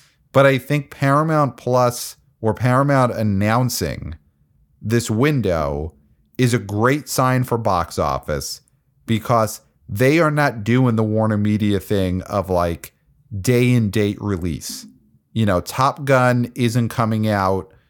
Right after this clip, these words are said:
in theaters and Paramount Plus the same day. Paramount is saying, "We plan to make a lot of money at the box office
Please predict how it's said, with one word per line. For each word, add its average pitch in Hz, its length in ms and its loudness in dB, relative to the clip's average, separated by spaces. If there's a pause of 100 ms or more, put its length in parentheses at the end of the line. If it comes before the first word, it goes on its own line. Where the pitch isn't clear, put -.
(360)
in 113 160 0
theaters 113 560 0
and 107 280 -2
Paramount 101 520 0
Plus 95 300 -2
the - 80 -12
same 87 340 -2
day. 71 240 -4
Paramount 131 760 0
is 107 160 -4
saying, 87 560 -2 (540)
"We 131 260 2
plan 120 420 0
to 110 120 -2
make 92 440 -2 (300)
a 92 120 2
lot 98 400 2
of 117 120 -4
money 87 560 -2 (440)
at 107 180 -2
the 104 80 0
box 82 400 -4
office 65 540 -6